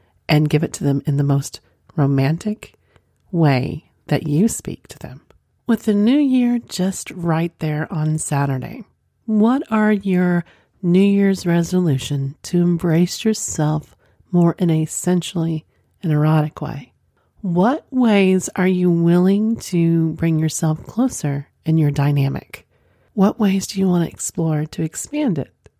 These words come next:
Something maybe we should sit down on New Year's Eve with a lover,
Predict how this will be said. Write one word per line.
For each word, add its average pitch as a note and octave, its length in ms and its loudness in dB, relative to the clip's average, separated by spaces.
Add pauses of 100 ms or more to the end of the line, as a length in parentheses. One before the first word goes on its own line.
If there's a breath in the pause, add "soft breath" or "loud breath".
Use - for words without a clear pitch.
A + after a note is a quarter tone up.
(260)
Something E4 540 2
maybe A#3 380 4
we G#3 160 2
should G3+ 280 -4
sit - 180 -4
down G#3 280 4
on D#3+ 200 2
New D#3+ 80 2
Year's D3+ 420 0
Eve C#3+ 400 -4 (140)
with E3 200 0
a D3+ 80 -4
lover, C#3+ 500 -4